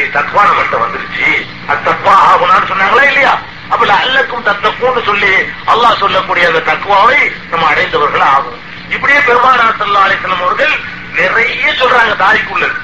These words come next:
அதுவே இப்படி வெளியே போயிடக்கூடாது. தாயாருக்கு சொல்றதை புரிஞ்சுக்கிறதுக்கு இந்த ஒரு எல்லையே போதும், அந்த ஒரு ஹதீஸ் போதும். யாருக்கு நான் அதிகமாக கடன்பட்டவன்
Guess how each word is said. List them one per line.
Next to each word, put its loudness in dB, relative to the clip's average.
அதுவே 2
இப்படி 2
வெளியே 2
போயிடக்கூடாது. 2
தாயாருக்கு 2
சொல்றதை 0
புரிஞ்சுக்கிறதுக்கு -4
இந்த -2
ஒரு 2
எல்லையே 0
போதும், -4
அந்த -6
ஒரு 4
ஹதீஸ் 0
போதும். -6
யாருக்கு 0
நான் 2
அதிகமாக 0
கடன்பட்டவன் -2